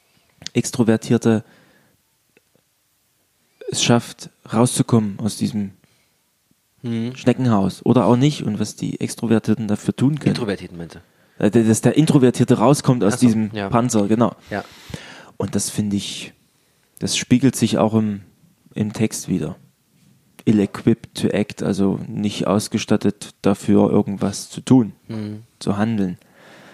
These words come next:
Speaker 1: Was der Song an sich vielleicht musikalisch nicht widerspiegelt, aber im, im, im Text ist es drin. Und es ist, klingt einfach,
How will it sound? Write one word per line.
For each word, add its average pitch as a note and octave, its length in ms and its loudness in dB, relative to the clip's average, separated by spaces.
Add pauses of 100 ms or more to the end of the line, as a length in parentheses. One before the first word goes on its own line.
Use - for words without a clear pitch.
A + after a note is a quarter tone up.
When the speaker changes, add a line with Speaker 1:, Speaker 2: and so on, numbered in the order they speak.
(420)
Speaker 1:
Was - 400 -2
der G2+ 200 0
Song A2 340 2
an G#2 160 -2
sich G#2 340 -4
vielleicht G2 540 0
musikalisch G#2 500 2
nicht G2+ 160 -4
widerspiegelt, G#2+ 600 2
aber - 220 2
im, F#2+ 300 -4 (120)
im, G2+ 380 0 (1200)
im G2+ 160 -4
Text - 280 0
ist F#2+ 140 0
es F2+ 80 -4
drin. G2+ 280 0 (1400)
Und A#2 140 4
es G2+ 100 4
ist, A2 160 2
klingt C3+ 320 2
einfach, E3 540 2